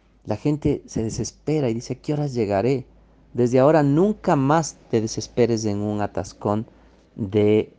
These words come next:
el tráfico. Nunca. Porque mientras estés haciendo eso, coge tu papelito y léelo. Lo puedes grabar en audio. Y mientras lo grabas, lo escuchas.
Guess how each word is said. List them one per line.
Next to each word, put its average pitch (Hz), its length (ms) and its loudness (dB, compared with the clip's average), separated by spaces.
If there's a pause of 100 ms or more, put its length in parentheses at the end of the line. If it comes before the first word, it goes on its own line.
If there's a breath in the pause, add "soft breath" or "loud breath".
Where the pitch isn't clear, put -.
el 98 200 -6
tráfico. - 680 -8 (100)
Nunca. 123 540 -6 (540 soft breath)
Porque 107 260 -2
mientras 107 400 2
estés 170 340 0
haciendo 147 460 0
eso, - 300 -6 (240)
coge 113 380 -2
tu 95 240 -12
papelito 92 760 -8
y 110 140 -12
léelo. - 520 -10 (580 soft breath)
Lo 120 140 2
puedes 143 300 6
grabar 123 380 6
en 131 160 2
audio. 151 380 0 (1200 soft breath)
Y 107 60 -4
mientras 95 380 -2
lo 92 100 0
grabas, 135 600 0
lo 127 80 -2
escuchas. - 640 -6